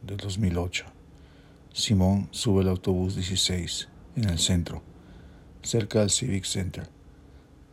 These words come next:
Tiene planeado pes-, pasearse en el camión, a pesar de tener u-, un automóvil. Quiere recorrer esas calles del oeste de la Colfax para, para regresar al pasado otra vez.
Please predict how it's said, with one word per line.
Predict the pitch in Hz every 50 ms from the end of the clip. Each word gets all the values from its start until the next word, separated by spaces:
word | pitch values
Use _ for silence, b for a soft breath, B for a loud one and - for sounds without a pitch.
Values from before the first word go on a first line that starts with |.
| - - - - -
Tiene | - 117 107 107 104
planeado | 95 - 98 95 98 98 98 95 101 101 101
pes-, | - 101 95 92 - - -
pasearse | - 101 92 - 107 98 90 - -
en | 101
el | 95 92
camión, | 95 - 92 90 87 85 85 82 80 - - - - - - B B B B B B B B B -
a | 117
pesar | 107 117 104 - 107 92
de | 98 101
tener | 95 - 95 92 95 98 95 95 - -
u-, | - 233 - -
un | - 110
automóvil. | 104 92 90 - 95 90 90 90 87 87 85 - - - - - - - - - - B B B B B B B B - - -
Quiere | - 110 107 110 107
recorrer | 104 107 101 - 104 92 - 101 101 104 117 107 - - -
esas | - 95 104 98
calles | - - 98 95 95 95 90
del | 98 92 90
oeste | 90 92 92 - - - 98
de | 87
la | 87 87
Colfax | - - 95 92 90 - 80 78 - - - - - - - - - - - B B B B B B B B B B B B - - - -
para, | - 117 107 110 110 101 90 - - - -
para | 113 104 101 101
regresar | 95 92 95 95 90 - - 98 92
al | 92 82
pasado | - 90 90 - - 92 87 85
otra | 87 82 - 87 87
vez. | 82 82 - - - -